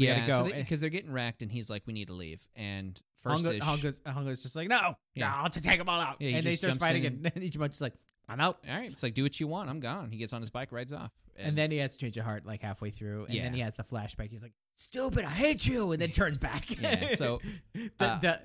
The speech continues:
Speaker 2: the part where he hates the fact of what Hongo's turning him <laughs> into.
Speaker 1: Right. Yeah, so First Dish gets his butt beat,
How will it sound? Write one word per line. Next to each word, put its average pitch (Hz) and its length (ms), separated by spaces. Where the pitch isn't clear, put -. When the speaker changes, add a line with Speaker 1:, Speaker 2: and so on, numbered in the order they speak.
Speaker 2:
the 156 160
part 160 300
where 147 120
he 139 220
hates 151 340
the 131 140
fact 139 340
of 127 100
what 131 140
Hongo's 131 380
turning 135 240
him 139 100
<laughs> 147 80
into. 190 380
Speaker 1:
Right. 95 340
Yeah, 110 160
so - 140
First 180 260
Dish 151 180
gets 135 220
his 110 140
butt 107 240
beat, 95 260